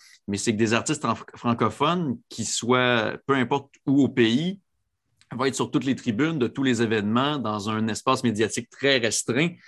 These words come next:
malgré le fait qu'il va pratiquement plafonner jusqu'à un certain point de, de notoriété, ben, il,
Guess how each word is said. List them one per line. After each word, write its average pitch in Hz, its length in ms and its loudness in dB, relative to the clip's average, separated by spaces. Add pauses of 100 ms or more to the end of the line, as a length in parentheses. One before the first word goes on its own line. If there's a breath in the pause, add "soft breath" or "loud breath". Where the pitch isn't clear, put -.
(460 loud breath)
malgré 139 400 4
le 120 80 2
fait 156 400 0 (760)
qu'il 123 160 -4
va 123 340 2 (220)
pratiquement 127 640 -2 (260)
plafonner 131 480 2
jusqu'à 127 180 -4
un 117 60 0
certain 117 460 -2
point 131 340 0
de, 107 220 0
de 110 100 0
notoriété, 117 640 2
ben, 98 160 -4
il, 98 300 -12